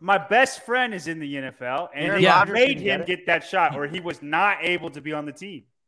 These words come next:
Speaker 3: Shoot it on the floor. You, you, those people can have someone shoot it on the floor.
Speaker 1: People as high as Travis Kelce is what you're saying?
Speaker 3: Yeah, yeah, he doesn't have
Speaker 2: Well,
Speaker 3: to take
Speaker 2: Aaron
Speaker 3: it.
Speaker 2: Rodgers didn't get it.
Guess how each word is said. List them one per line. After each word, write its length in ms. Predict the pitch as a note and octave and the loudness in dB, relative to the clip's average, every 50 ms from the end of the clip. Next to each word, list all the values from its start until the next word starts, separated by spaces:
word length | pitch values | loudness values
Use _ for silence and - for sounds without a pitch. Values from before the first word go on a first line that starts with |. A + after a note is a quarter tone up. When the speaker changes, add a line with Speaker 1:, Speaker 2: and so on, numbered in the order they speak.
| _ _ | _ _
Speaker 3:
Shoot 280 | - - - F#3+ G3+ G3 | -10 -2 2 4 4 4
it 100 | G3 G3 | 6 6
on 140 | G3+ G3 F#3+ | 4 4 4
the 80 | F#3+ | 0
floor. 200 | D#3 - F3 F#3 | -2 -2 0 0
You, 140 | F3 D#3+ F3+ | 2 2 2
you, 240 | G3+ G3+ F3+ E3+ F#3+ | 2 2 2 0 2
those 300 | E3 D#3 F#3+ G3+ G#3 - | 2 4 4 4 4 2
people 260 | - G#3 G3+ F3 G3 | 0 -2 -2 -2 -2
can 140 | D#3+ - E3+ | -2 0 0
have 160 | E3+ E3 C#3+ | 0 0 0
someone 240 | - F3 D#3+ D#3+ D3+ | 0 -2 -2 -2 -2
shoot 200 | C3+ - D#3 D3 | -2 -2 0 0
it 60 | C#3+ C3+ | 2 2
on 140 | C3+ B2 | 0 0
the 80 | A#2 A2 | 0 -4
floor. 340 | - - A2+ F#2+ F2 E2+ - _ _ _ _ _ _ _ _ _ _ _ _ _ _ _ _ _ _ - _ _ _ | -6 -6 -6 -6 -8 -10 -14 _ _ _ _ _ _ _ _ _ _ _ _ _ _ _ _ _ _ -20 _ _ _
Speaker 1:
People 260 | - D#3 D3 B2+ C#3 | -8 -8 -6 -6 -6
as 80 | C3+ B2+ | -8 -6
high 300 | - C3 C3+ C3+ C3 C3 | -4 0 0 2 2 0
as 100 | B2+ - | -2 -4
Travis 320 | - C3+ C3 B2+ B2 B2 | -6 -6 -6 -6 -6 -10
Kelce 440 | - - C3+ C3 B2+ - D3 C#3+ C#3 _ _ _ | -10 -10 -8 -8 -10 -12 -16 -20 -20 _ _ _
is 100 | - C#3+ | -20 -16
what 100 | C3+ C#3+ | -14 -12
you're 80 | C#3 C#3 | -12 -6
saying? 120 | - - | 0 2
Speaker 3:
Yeah, 160 | D3 B2 F#2 F2+ - _ _ _ _ _ | 2 2 0 -2 -8 _ _ _ _ _
yeah, 160 | - E3 B2 | 0 2 2
he 160 | G2 F#2+ B2+ | 0 0 -2
doesn't 160 | D3 D#3 C#3+ C3 | 0 0 0 0
have 140 | B2 A#2 | 0 -2
Speaker 2:
Well, 60 | E3+ - | -2 -2
Speaker 3:
to 40 | |
take 80 | - F3+ | 0 0
Speaker 2:
Aaron 160 | F#3+ G#3 G#3 | 2 2 2
Speaker 3:
it. 60 | F#3+ | 4
Speaker 2:
Rodgers 320 | F3 E3+ G3 A3 G3+ G#3 E3+ | 4 4 4 4 2 -4 -8
didn't 240 | - E3+ E3 D#3 C#3+ | -8 -8 -8 -8 -6
get 200 | C3 B2+ B2+ D3 | -6 -4 -4 -4
it. 160 | F3 F#3 | -4 -6